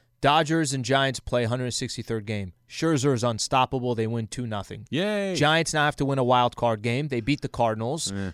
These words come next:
Speaker 1: Now they gotta start a five-game set against the Dodgers
Speaker 2: Yeah.
Speaker 1: at,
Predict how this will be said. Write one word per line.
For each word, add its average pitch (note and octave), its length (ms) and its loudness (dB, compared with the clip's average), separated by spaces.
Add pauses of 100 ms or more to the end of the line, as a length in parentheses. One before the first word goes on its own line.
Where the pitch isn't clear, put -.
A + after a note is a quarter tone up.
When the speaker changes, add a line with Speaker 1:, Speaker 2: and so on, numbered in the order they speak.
Speaker 1:
Now D3 220 0
they F3+ 120 4
gotta E3 180 4
start D3+ 260 4
a B2+ 40 0
five-game C3+ 460 2
set C3 220 -2
against A#2 300 -4
the A#2 80 -4
Dodgers G#2 600 -4
Speaker 2:
Yeah. F#2 180 -6 (180)
Speaker 1:
at, D3 180 2